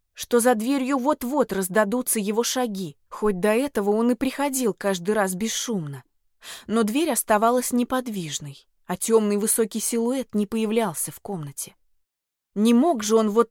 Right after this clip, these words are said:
так вот просто оставить меня в покое. Устал? Тоже вымотался за ночь так, что проспал весь день? Слабо в это верилось. Несмотря на чудодейственную мазь, чувствовала себя отвратительно.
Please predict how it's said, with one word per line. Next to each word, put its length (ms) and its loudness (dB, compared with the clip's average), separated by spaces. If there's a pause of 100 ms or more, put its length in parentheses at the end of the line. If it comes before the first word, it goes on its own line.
(100)
так 260 4
вот 220 0
просто 500 2
оставить 480 0
меня 300 2
в 80 -16
покое. 580 -2 (720)
Устал? 600 -2 (920)
Тоже 320 2
вымотался 640 2
за 240 4
ночь 280 -2
так, 280 2 (240)
что 220 4
проспал 500 4
весь 240 -2
день? 380 -2 (520)
Слабо 440 0
в 100 -2
это 160 2
верилось. 640 -4 (880)
Несмотря 600 0
на 120 -2
чудодейственную 920 -2
мазь, 360 -4 (120)
чувствовала 560 -2
себя 300 0
отвратительно. 920 -6